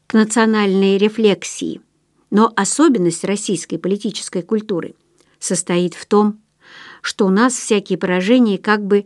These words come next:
табуируются. О них есть в учебниках, но о них никто не пишет, не говорит,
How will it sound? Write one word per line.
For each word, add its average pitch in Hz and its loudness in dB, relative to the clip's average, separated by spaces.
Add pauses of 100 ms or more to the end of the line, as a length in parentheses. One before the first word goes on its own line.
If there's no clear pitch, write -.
(520)
табуируются. 220 6 (840)
О 208 4
них 359 8
есть 247 0
в 220 -4
учебниках, 165 -4 (360)
но 214 6
о 220 6
них 262 8
никто 285 8
не 285 10
пишет, 202 -4 (280)
не 196 4
говорит, 202 2